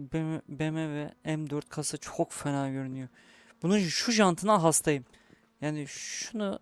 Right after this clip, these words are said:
şu jant da fena değil ama biraz daha büyük olabilirdi diye düşünüyorum. Şu ofisimizin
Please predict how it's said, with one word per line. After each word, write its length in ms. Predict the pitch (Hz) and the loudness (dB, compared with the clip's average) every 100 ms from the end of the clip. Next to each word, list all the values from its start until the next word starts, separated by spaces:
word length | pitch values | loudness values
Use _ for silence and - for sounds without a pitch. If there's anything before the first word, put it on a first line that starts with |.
| - | -12
şu 180 | - 190 | -12 0
jant 220 | 202 220 | 2 4
da 80 | 214 | 2
fena 260 | - 202 202 | 2 4 4
değil 180 | 214 190 | 4 4
ama 160 | 165 | 4
biraz 260 | 170 185 165 | 4 4 6
daha 160 | 185 | 4
büyük 200 | 170 175 | 4 0
olabilirdi 440 | 175 170 165 165 151 | 0 0 0 -4 0
diye 160 | 165 | 0
düşünüyorum. 420 | 147 - 160 135 123 _ - _ _ - - _ _ - _ _ _ - | 0 -4 -4 -6 -10 _ -20 _ _ -20 -20 _ _ -20 _ _ _ -20
Şu 180 | - - | -16 -12
ofisimizin 600 | - 135 156 - 175 170 | -10 -10 -10 -8 -6 -6